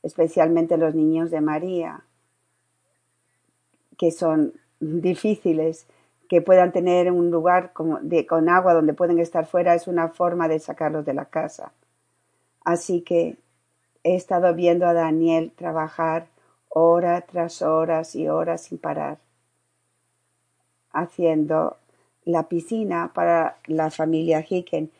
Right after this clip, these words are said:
y María ayudándole, y Jean Paul han estado ayudando todo el tiempo, pero yo sabía que esto era algo que a Daniel realmente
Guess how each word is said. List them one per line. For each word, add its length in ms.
y 80
María 380
ayudándole, 840
y 160
Jean 260
Paul 320
han 240
estado 320
ayudando 420
todo 160
el 120
tiempo, 260
pero 180
yo 200
sabía 680
que 220
esto 460
era 360
algo 280
que 140
a 120
Daniel 560
realmente 640